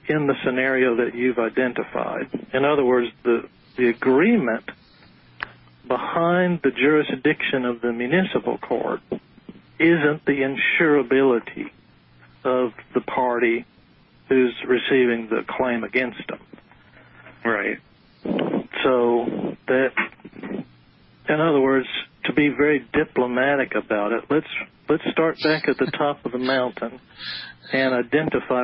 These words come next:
Speaker 1: what it is exactly that we're dealing with in the municipal court. And Michael and I did a discussion on that, I don't know, a program or two of, of hours back.
Speaker 2: Yeah, I, yeah, I'm,
Speaker 1: And,
Speaker 2: I, I
Speaker 1: uh,
Speaker 2: listened to it.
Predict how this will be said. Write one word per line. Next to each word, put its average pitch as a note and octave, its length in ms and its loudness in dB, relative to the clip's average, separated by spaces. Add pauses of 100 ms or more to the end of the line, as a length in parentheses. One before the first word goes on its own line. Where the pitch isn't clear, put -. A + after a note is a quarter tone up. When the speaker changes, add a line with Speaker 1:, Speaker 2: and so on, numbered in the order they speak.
(160)
Speaker 1:
what D#3+ 140 2
it C3+ 140 4
is C3+ 260 4
exactly B2 1300 -4 (720)
that C3 180 2
we're A#2+ 120 2
dealing C3 380 2
with B2 200 2
in B2 100 0
the A#2 80 -4
municipal C3 480 -2
court. B2 260 0
And A2+ 100 -10
Michael B2 340 0
and A#2 100 -2
I B2 80 0
did B2+ 300 2 (360)
a - 80 -8
discussion B2 600 -2
on B2 200 0
that, B2 260 0
I G#2+ 80 0
don't B2+ 120 -2
know, A#2 340 0
a B2+ 80 0
program C#3+ 640 0
or A#2 180 0 (200)
two B2+ 360 4
of, - 60 -12 (480)
of - 360 -8
hours C3+ 400 0 (640)
back. C#3 180 2
Speaker 2:
Yeah, C3 220 0 (840)
I, - 40 -6
yeah, C3+ 100 0
I'm, C#3 200 -4
Speaker 1:
And, C3 360 2 (100)
Speaker 2:
I, B2 60 2
I - 40 4
Speaker 1:
uh, A#2+ 60 2
Speaker 2:
listened D#3+ 280 0
to A2 160 2
it. - 120 -2